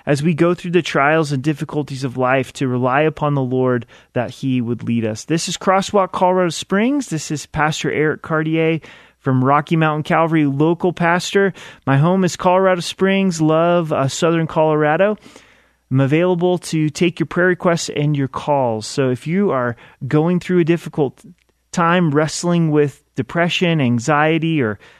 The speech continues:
financial difficulty, relational difficulty, and you're like, "Man, I would love to have someone pray with me," you can give me a call. Also, if you've got a question about the Bible or current events, here's the number to call, eight four four, five hundred, ninety-six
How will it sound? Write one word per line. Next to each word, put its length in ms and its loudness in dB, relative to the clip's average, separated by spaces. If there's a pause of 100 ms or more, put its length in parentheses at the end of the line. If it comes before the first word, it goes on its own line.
(120)
financial 560 2
difficulty, 760 -2
relational 520 2
difficulty, 600 -2
and 80 0
you're 100 0
like, 160 -6
"Man, 180 0
I 100 2
would 140 2
love 520 2 (380)
to 100 2
have 260 2
someone 320 2
pray 240 0
with 220 -2
me," 240 0 (320)
you 100 -4
can 200 0
give 140 2
me 120 2
a 40 0
call. 360 2
Also, 300 0
if 120 -6
you've 100 -2
got 200 2
a 40 0
question 420 0
about 220 2
the 80 -2
Bible 400 2
or 220 2
current 340 0
events, 540 0 (540)
here's 220 2
the 60 4
number 220 4
to 80 4
call, 300 2
eight 220 0
four 240 0
four, 420 0
five 360 2
hundred, 640 0
ninety-six 1080 -2